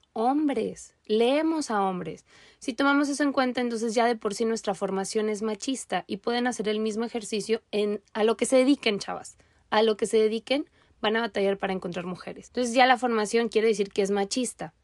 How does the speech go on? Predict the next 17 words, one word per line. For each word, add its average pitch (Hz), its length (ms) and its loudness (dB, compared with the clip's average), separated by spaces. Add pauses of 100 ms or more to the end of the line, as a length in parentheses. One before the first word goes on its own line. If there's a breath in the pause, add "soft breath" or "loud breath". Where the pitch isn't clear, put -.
Por 208 140 4
lo 226 140 4
tanto, 254 540 2
es 269 340 0 (160)
importante 202 880 4
que 220 200 0
politicemos 208 1400 0
nuestras 190 760 -2
formaciones, 214 1000 0
nuestro 202 400 0
profesionalismo, 208 1200 0
la 220 220 4
política, 226 760 0 (220)
lo 185 140 -6
personal 226 420 0
es 226 100 -4
político. 196 560 -4